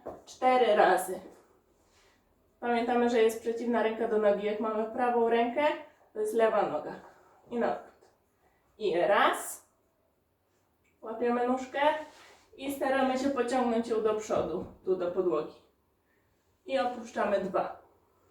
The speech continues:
I druga. Raz. I dwa. Nie oszukujemy, nie lenimy się. Mocno nogi ciągniemy.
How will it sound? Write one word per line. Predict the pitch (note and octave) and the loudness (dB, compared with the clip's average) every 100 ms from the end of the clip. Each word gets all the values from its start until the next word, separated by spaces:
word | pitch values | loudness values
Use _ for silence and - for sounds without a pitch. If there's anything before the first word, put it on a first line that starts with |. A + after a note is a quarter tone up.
| _ _ _ _ - | _ _ _ _ -10
I | B3 | -4
druga. | A4 G3 - - - - _ _ _ _ | 2 4 4 0 -6 -16 _ _ _ _
Raz. | G#3 G3+ B3+ - - - _ _ _ _ _ _ _ _ _ - _ _ _ _ _ _ _ _ _ _ _ _ _ _ _ _ _ _ _ _ _ _ _ _ _ _ _ _ - | -4 0 0 -2 -8 -14 _ _ _ _ _ _ _ _ _ -20 _ _ _ _ _ _ _ _ _ _ _ _ _ _ _ _ _ _ _ _ _ _ _ _ _ _ _ _ -8
I | A#3 B3+ C4+ C4+ | -4 -2 0 0
dwa. | G#3+ F#3+ F3+ - - - | 0 2 0 -2 -10 -12
Nie | A3+ - | -4 0
oszukujemy, | A3+ A3 G#3+ A#3 C4 C4 C4+ | 0 -2 -4 -4 -2 -2 0
nie | B3 G#3+ | 0 0
lenimy | G#3 A#3+ A#3 A#3 | 0 2 0 0
się. | - A#3 A#3+ A#3+ - _ _ _ | -2 0 0 -2 -8 _ _ _
Mocno | G3+ A3 A3+ | -2 0 2
nogi | G#3 F#3+ F#3+ | 2 2 2
ciągniemy. | G3+ F#3+ F#3 - - | 0 2 2 0 -6